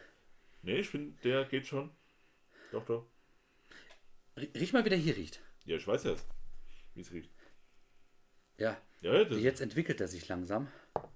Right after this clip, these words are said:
Speaker 2: Am Anfang war der so weihrauchig und kratzig.
Speaker 1: Ja.
Speaker 2: Sag uns, was drin ist, Julian.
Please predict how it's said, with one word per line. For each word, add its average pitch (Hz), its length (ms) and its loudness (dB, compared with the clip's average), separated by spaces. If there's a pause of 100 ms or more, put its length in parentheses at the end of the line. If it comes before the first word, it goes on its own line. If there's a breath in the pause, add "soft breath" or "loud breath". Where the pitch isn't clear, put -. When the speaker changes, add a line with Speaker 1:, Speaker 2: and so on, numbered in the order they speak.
(440)
Speaker 2:
Am 104 100 -6
Anfang 107 280 -2
war 107 80 8
der 98 100 4
so 113 280 4
weihrauchig 110 480 6
und 101 80 -4
kratzig. 107 400 0 (120)
Speaker 1:
Ja. 87 220 0
Speaker 2:
Sag 143 240 10
uns, 143 140 2
was 127 160 6
drin 120 200 4
ist, 95 200 -6
Julian. 85 340 -4